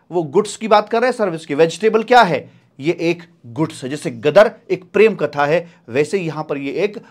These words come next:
गुड्स है, वेजिटेबल एक गुड्स है। क्या सब्जी का बेचना, क्या ये सप्लाई बन जाएगा? Yes or no? The answer is yes। अच्छा, इंट्रास्टेट है या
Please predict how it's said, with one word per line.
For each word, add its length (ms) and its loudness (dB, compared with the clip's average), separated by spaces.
गुड्स 400 -2
है, 180 -6
वेजिटेबल 500 -2
एक 180 2
गुड्स 360 -8
है। 240 -14
क्या 240 10
सब्जी 400 0
का 160 4
बेचना, 840 2
क्या 100 4
ये 80 6
सप्लाई 440 4
बन 200 0
जाएगा? 420 2
Yes 260 2
or 80 -2
no? 220 -6
The 180 -6
answer 220 -10
is 120 -14
yes। 140 -2
अच्छा, 220 -10
इंट्रास्टेट 760 4
है 100 8
या 160 4